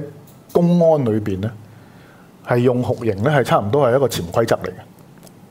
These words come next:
即係逼供啊。而好多時個冤案第一步呢，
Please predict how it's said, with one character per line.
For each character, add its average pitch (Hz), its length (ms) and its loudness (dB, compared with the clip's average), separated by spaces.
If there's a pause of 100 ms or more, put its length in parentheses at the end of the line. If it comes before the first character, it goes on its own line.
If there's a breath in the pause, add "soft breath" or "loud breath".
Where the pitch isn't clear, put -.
(480)
即 180 100 4
係 127 360 4
逼 151 80 0
供 139 220 0
啊。 107 80 -8 (840 loud breath)
而 127 80 2
好 151 140 4
多 214 160 4
時 160 140 -2
個 139 100 4
冤 190 320 2
案 143 160 4
第 123 60 4
一 135 100 6 (100)
步 113 220 0
呢， 151 100 -2